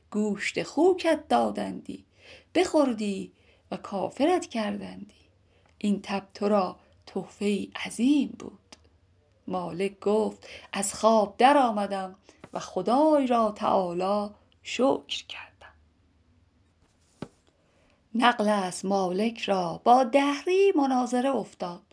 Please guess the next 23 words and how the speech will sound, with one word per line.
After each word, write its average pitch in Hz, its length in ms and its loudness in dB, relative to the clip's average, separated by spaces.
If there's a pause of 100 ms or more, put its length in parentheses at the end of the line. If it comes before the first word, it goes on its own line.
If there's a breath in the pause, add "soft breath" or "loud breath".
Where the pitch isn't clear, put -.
(120)
کار 208 300 2
بر 170 140 -4
ایشان 180 400 -4
دراز 175 560 -8
گشت. - 440 -20 (140)
هر 175 160 -2
یک 196 260 -2
می‌گفتند 196 680 -4 (240 loud breath)
که 185 120 -2
من 180 400 0
بر 330 160 4
حقم. 220 520 -4 (580 soft breath)
اتفاق 349 520 0
افتاد 254 500 -2
که - 140 -8
دست 220 440 -4
مالک 226 720 -4 (260 loud breath)
و 185 60 -8
دست 226 400 -4
دهری 180 480 -4
بر - 220 -10
هم - 320 -2
بندند 226 640 -2